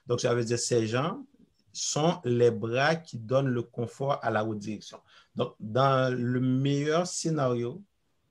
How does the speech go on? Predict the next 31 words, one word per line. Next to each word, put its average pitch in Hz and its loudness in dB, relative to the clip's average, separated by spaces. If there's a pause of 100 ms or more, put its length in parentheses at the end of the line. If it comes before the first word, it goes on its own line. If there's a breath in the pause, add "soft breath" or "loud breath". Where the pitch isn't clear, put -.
(260)
dans 143 4 (320)
les 151 0
organisations 123 2
très 139 -4
matures, 139 -4
donc 113 -4
vous 117 0
allez 123 4
avoir 131 0
des 123 -2
départements 117 -6 (280)
qu'on 123 -2
les 113 0
considère 120 -4
des 117 -2
deuxièmes 110 -4
lignes 143 -4
de 147 -6
défense, - -10 (340 loud breath)
qui 123 -8
sont 120 -2
des 117 4
fonctions - -6
de, 127 -2
d'assurance, 117 -4
des 113 0
fonctions 123 -6
de, 113 -4 (480 soft breath)
euh, 120 -4
de 117 0
surveillance, 117 -4